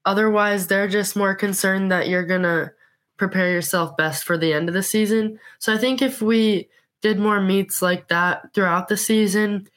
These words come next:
I probably would just train a little less, um, so I wouldn't be so broken down at those points.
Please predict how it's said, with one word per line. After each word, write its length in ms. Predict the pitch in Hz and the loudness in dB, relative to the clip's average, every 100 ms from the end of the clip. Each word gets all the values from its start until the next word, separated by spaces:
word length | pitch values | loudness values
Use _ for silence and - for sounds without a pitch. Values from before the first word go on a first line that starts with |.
| - - 180 | -20 -8 -6
I 60 | |
probably 580 | 180 214 208 214 180 - - | 0 2 2 2 0 -4 -6
would 220 | 185 180 | -4 -2
just 380 | 190 180 - - _ _ _ _ | 0 -2 -4 -10 _ _ _ _
train 400 | - 185 180 185 | -2 0 2 2
a 60 | 175 | 2
little 480 | 175 175 160 151 | 2 2 2 2
less, 720 | 151 156 - - - - - - | 0 0 -2 -6 -6 -6 -6 -2
um, 320 | 170 160 151 | 0 0 -2
so 360 | - 185 160 143 - | -2 0 0 0 0
I 100 | 170 | 0
wouldn't 320 | 165 165 - | 0 -2 -2
be 160 | 160 156 | -2 -2
so 400 | - 160 151 143 | -2 0 0 0
broken 420 | 160 156 160 160 | -2 -2 -2 -2
down 220 | 156 160 | -2 -2
at 120 | 160 | -2
those 200 | 190 202 | 0 -2
points. 460 | - 240 240 226 | -2 0 0 -2